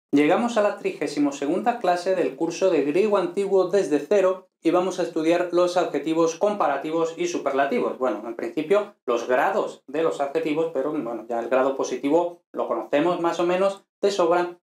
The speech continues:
mm, por tanto nos quedan los otros dos, los comparativos y los superlativos. Para ello tendremos que ver no solo su morfología, que bueno, realmente es lo principal, la morfología,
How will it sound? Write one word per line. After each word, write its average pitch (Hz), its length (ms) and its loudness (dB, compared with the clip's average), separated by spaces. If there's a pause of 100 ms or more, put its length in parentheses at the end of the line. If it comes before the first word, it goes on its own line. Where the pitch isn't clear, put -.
mm, 160 300 -8
por 180 200 -2
tanto 147 260 0
nos 143 140 -2
quedan 151 260 0
los 156 160 -2
otros 160 260 0
dos, 180 240 2
los 160 160 0
comparativos 165 680 0 (200)
y 165 100 2
los 165 200 4
superlativos. 131 720 -2
Para 139 340 0
ello 214 420 0
tendremos 123 380 -4
que 139 100 0
ver - 280 0 (180)
no 131 140 -4
solo 208 300 2
su 190 160 0
morfología, 196 880 0
que 123 180 -4
bueno, 135 320 -8
realmente 135 320 -4
es - 100 -6
lo 160 240 0
principal, 160 640 -2
la 160 100 -4
morfología, 175 680 -4